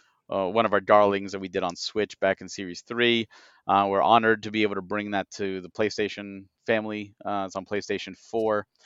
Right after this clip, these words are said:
We've got a lot of people saying, "Why on PlayStation five?" And the answer to that is the game's not on PlayStation five.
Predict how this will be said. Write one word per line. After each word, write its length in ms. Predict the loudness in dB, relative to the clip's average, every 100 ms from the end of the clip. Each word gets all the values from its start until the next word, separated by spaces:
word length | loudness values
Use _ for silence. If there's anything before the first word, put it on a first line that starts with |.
| -12 0
We've 100 | 6
got 120 | 10
a 40 |
lot 160 | 10 8
of 40 |
people 300 | 6 -2 -2
saying, 380 | 2 2 2 -2 -12 -12
"Why 280 | 4 6 6
on 160 | 4
PlayStation 600 | 0 -2 0 -2 -2 -2
five?" 400 | 6 6 8 4
And 140 | 0 -4
the 140 | -2
answer 220 | -2 -2
to 100 | 0
that 220 | 6 6
is 160 | 6 0
the 100 | -2
game's 260 | -4 -2 2
not 120 | 4
on 200 | 4 4
PlayStation 580 | 0 -2 -2 -6 -6 -2
five. 360 | 0 2 0